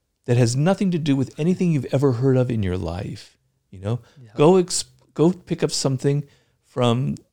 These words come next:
Speaker 1: the Middle East, from the twelfth century, from the Sufis, right? Brilliant people. Or go pick up a book from the ancient world or from some writer you've never even heard of. Go explore, open your mind. Go listen to some podcast of somebody that you would normally never listen to,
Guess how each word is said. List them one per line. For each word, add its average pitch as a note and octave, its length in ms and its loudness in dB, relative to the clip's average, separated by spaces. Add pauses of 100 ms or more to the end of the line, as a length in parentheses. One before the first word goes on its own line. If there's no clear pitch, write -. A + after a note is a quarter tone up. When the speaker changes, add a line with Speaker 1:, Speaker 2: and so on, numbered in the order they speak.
Speaker 1:
the - 80 -4
Middle C#3+ 340 2
East, D#3+ 220 -4
from A2+ 120 -6
the G2 80 -4
twelfth - 400 -2
century, - 760 -6 (360)
from A#2+ 200 -2
the A#2 60 2
Sufis, - 920 -4 (140)
right? - 320 -8 (420)
Brilliant G2+ 400 -2
people. - 340 -16 (320)
Or G2+ 120 0
go B2+ 160 2
pick D#3 240 -2
up D3+ 80 2
a D3+ 100 2
book B2 300 -2
from A#2+ 280 -6
the - 220 -12
ancient C3 440 -4
world F2 340 -14 (260)
or - 140 -6
from G2+ 160 -4
some A#2+ 320 -2
writer A2+ 260 4
you've B2+ 160 0
never A#2 240 -2
even A#2 200 -4
heard A#2 300 -2
of. - 200 -10 (340)
Go C#3 220 0
explore, D#3 540 -2
open C#3 320 2
your C#3+ 100 2
mind. C3+ 540 -2 (420)
Go C3 140 4
listen D3 420 2
to D3 160 -2
some C#3 280 -2
podcast C#3+ 640 -6
of D3 80 -8
somebody C3 360 -4
that - 160 -12
you C#3 80 -2
would A#2+ 120 0
normally C#3 340 -2
never E3+ 580 -2
listen F#2+ 360 -6
to, - 240 -14